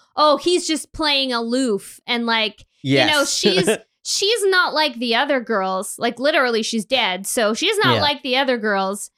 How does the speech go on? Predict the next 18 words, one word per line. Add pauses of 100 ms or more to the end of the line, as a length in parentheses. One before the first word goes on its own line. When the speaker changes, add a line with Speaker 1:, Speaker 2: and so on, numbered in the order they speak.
(140)
Speaker 1:
And,
you
know,
she's
just,
like,
one
of
the
guys,
but
she,
like,
looks
like
this
stunning,
gorgeous,